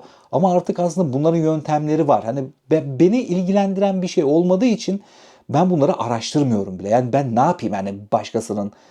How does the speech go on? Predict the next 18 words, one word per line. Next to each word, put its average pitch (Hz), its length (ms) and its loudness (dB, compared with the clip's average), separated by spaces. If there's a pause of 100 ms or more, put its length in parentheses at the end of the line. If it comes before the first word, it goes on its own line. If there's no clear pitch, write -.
(160)
T 120 240 0
C 113 200 2
numarasını, 107 680 -2
ana 113 360 0
adını, 107 440 -2
baba 113 280 2
adının, 107 640 -6
nerede 120 460 0
yaşadığı 110 640 -2 (320)
beni 165 220 4
ilgilendirmiyor 208 720 0
ki 123 120 -2
böyle 110 220 2
şeyler. 104 400 -2
Art 214 260 0
niyetliyseniz 180 760 0
eğer 107 440 -6 (520)
ki 180 360 2